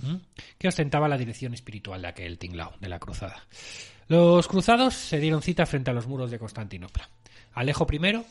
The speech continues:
temeroso de aquellas bandas de bárbaros <laughs> que, que se encontraba allí, pues los transportó, los cruzó el Bósforo y los llevó a la ribera asiática, comprometiéndose a facilitarles provisiones a cambio de juramento de fidelidad.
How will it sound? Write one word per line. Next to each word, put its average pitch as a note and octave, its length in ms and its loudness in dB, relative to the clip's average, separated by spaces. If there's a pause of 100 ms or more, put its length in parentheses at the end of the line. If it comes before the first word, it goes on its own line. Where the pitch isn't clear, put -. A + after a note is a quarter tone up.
(400)
temeroso D3+ 560 2
de C3+ 300 -2
aquellas C3 360 -2
bandas C#3 300 0
de B2 80 -2
bárbaros C#3 500 2
<laughs> - 160 -4
que, E3+ 320 -2
que E3 120 -4
se D#3+ 80 -2
encontraba D#3 340 2
allí, G3 240 0 (400)
pues C3+ 240 6
los B2+ 180 -2
transportó, C#3 600 -2
los C#3 120 -10
cruzó C#3+ 320 -2
el C#3 60 2
Bósforo E3+ 340 2
y - 40 4
los C3+ 120 2
llevó B2 180 0
a B2+ 40 2
la A#2+ 100 0
ribera A#2 280 -2
asiática, F3+ 560 0 (480)
comprometiéndose G#3+ 640 6
a G3+ 60 6
facilitarles E3 640 2
provisiones F#3+ 640 -2
a C#3 80 -4
cambio C#3+ 260 -2
de C#3 60 -2
juramento A#2+ 400 -4
de A2+ 60 -6
fidelidad. F2+ 460 -8